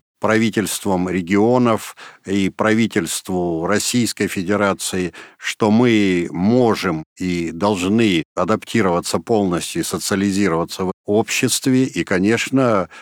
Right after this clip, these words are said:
получить, э, ту работу, которую мы хотим получить. Сегодня есть варианты квотирования рабочих мест. Это ещё один из тех механизмов,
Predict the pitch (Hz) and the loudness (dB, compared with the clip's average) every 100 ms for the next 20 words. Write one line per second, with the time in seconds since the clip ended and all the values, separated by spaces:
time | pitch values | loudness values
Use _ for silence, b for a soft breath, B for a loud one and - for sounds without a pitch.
0 | B - 92 90 - 104 107 - - 90 | B -4 -2 0 0 0 0 -4 -4 -2
1 | 85 82 80 85 - 98 95 90 85 131 | -2 -2 -6 -10 -8 -4 0 0 2 0
2 | 131 92 80 - 104 107 98 90 B B | 0 -2 -4 0 2 4 2 0 B B
3 | - 92 - 87 - 90 76 80 - - | -4 -2 -2 -4 -2 -4 -4 -10 -12 -20
4 | _ _ _ - - 127 151 127 117 107 | _ _ _ -6 2 4 4 4 4 4
5 | 104 - 104 107 107 95 87 - 98 98 | 2 2 2 4 4 2 -2 -4 -2 0
6 | 143 160 139 127 127 123 117 123 120 110 | 2 2 2 2 2 2 2 0 -2 -4
7 | 110 113 113 - - _ 120 120 117 - | 0 2 0 -2 -10 _ -2 2 2 2
8 | 143 117 101 104 98 - 117 - 95 113 | 2 4 4 2 2 0 0 0 0 2
9 | 110 135 123 123 - | 4 4 4 0 0